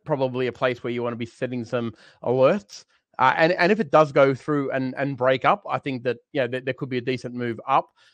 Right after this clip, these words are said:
But at this stage, I think I'd be just watching it more than anything else. I wouldn't be preempting anything long-term yet. It's still got a little bit of work to do in my eyes.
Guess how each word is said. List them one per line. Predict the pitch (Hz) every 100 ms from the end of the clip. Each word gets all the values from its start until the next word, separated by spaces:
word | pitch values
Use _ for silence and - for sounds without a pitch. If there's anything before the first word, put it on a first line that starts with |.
| _
But | 135
at | 139 139
this | 131
stage, | - 131 123 127
I | 117
think | 131 120
I'd | 120
be | 120 113 110
just | 120 120
watching | 113 -
it | 117
more | 110 110
than | 113
anything | 110 107 113
else. | 107 113
I |
wouldn't | 120 117 113
be |
preempting | 107 123 113 110 117 117
anything | 113 113
long-term | 110 110 110 117 113 117
yet. | 117 - _ _ _
It's | 120
still | - 135
got |
a |
little | 120 123
bit | 120
of |
work | 117 120
to | -
do | 123
in | 113
my | 117 120
eyes. | 110 117 -